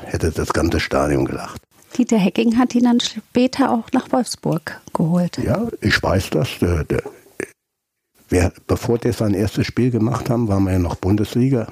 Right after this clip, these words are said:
Speaker 1: unter Dieter Hecking. Und dann hat, war Heimspiel gegen, äh,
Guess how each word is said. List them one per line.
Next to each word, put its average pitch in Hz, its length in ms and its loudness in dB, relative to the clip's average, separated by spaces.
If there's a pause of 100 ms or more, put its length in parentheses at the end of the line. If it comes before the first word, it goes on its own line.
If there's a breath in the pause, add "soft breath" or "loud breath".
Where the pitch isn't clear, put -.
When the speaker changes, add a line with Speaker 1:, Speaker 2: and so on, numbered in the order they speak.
(300)
Speaker 1:
unter 110 340 2
Dieter 117 320 0
Hecking. 127 440 0
Und - 400 -12
dann 82 220 2
hat, 85 140 -2
war 82 240 0
Heimspiel 92 460 0
gegen, 90 420 2 (720)
äh, 80 440 2